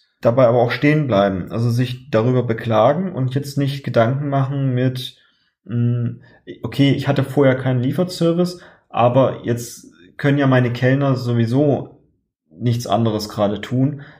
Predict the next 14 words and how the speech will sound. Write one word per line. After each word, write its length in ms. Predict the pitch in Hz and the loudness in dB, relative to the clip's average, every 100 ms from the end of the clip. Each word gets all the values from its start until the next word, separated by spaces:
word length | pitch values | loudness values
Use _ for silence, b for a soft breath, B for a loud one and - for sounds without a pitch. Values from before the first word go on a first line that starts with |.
| _ | _
Vielleicht 420 | 120 123 127 - | 0 2 2 -2
kann 180 | 131 131 | 0 2
ich 200 | 131 127 | 2 2
mir 180 | 131 | 2
mit, 280 | 123 120 120 - | 2 0 -6 -12
mich 320 | 170 131 123 | -8 -4 -2
mit 140 | 123 117 | -2 2
denen 280 | 123 120 110 | 2 2 0
halt 160 | 107 | -2
hinsetzen 560 | 120 139 147 165 160 156 | -2 0 0 -2 -4 -4
und 140 | 131 | -2
mir 100 | 135 | -2
überlegen, 400 | 123 120 127 127 | -2 0 2 2
okay, 380 | - - 131 127 | -2 -2 -2 -2